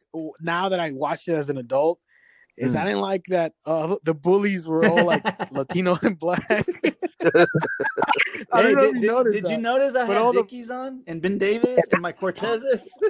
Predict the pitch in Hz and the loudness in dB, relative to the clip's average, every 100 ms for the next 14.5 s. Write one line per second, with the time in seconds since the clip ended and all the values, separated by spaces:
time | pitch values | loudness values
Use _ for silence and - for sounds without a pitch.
0 | - _ - 180 190 262 285 277 247 190 | -4 _ -18 0 4 6 6 4 4 4
1 | 185 180 185 262 214 151 _ - - _ | 4 2 2 2 4 0 _ -20 -20 _
2 | _ 302 233 185 - - 214 233 226 311 | _ 0 2 2 -4 2 6 6 6 6
3 | 294 277 220 180 175 254 247 240 262 269 | 6 6 6 6 4 6 6 6 4 2
4 | 285 269 208 214 175 247 208 220 196 233 | 4 4 4 2 2 4 4 2 0 2
5 | 196 185 220 196 233 180 - - 415 - | 2 0 0 0 0 -2 -10 -12 -14 -12
6 | 392 - - _ _ _ _ _ _ - | -18 -18 -20 _ _ _ _ _ _ -8
7 | - - 427 440 139 160 147 170 165 - | -6 -2 -4 -4 -2 -2 2 4 2 0
8 | - 175 165 135 135 147 135 135 139 131 | -2 0 0 -2 -4 -4 -4 -6 -6 -2
9 | 151 165 139 170 170 160 165 147 147 147 | -4 -4 -2 -2 0 0 -2 -2 -6 -2
10 | 151 151 - 127 139 - 147 160 160 165 | 0 0 -2 -6 -6 -8 -10 0 0 0
11 | 165 165 214 170 151 - - - - _ | -4 -4 -4 -2 -4 -8 -20 -20 -20 _
12 | 180 - _ - - _ - 285 302 277 | -4 -4 _ -20 -20 _ 2 2 2 -2
13 | 285 302 226 285 269 - 220 220 - 190 | 0 -2 -2 -4 -6 -2 0 -2 -4 -6
14 | 262 262 254 254 | -2 -2 -2 0